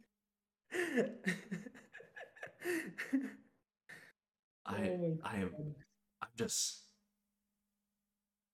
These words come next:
Speaker 2: oh, y-, you know what? Every time I, uh, you know, I ever s-, every time I see a picture of her, um, it's such a minor story and, like, something that, like, never went through,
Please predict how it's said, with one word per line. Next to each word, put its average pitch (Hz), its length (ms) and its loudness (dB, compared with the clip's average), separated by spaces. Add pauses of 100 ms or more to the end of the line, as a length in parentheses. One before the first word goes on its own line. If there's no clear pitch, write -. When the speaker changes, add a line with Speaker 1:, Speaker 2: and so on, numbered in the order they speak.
(1500)
Speaker 2:
oh, 117 300 0 (240)
y-, - 60 -8 (160)
you 151 160 6
know 190 200 6
what? 139 300 4
Every 127 200 2
time 196 240 0
I, 90 420 4
uh, 85 440 -2
you 104 120 2
know, 101 100 2
I 92 80 2
ever 123 280 2
s-, - 280 -2 (100)
every 113 160 4
time - 180 -8
I - 40 0
see 82 400 -2 (480)
a - 40 -20
picture - 220 -6
of - 100 -10
her, - 160 -10 (960)
um, 71 440 -2 (380)
it's - 160 0
such 185 120 0
a 160 60 6
minor 92 340 4
story 78 520 -2 (280)
and, 85 140 -8
like, 85 140 -4
something 104 340 -2
that, 73 280 -2
like, 76 240 -6 (200)
never 80 320 -6 (160)
went 76 180 -8
through, 78 400 -4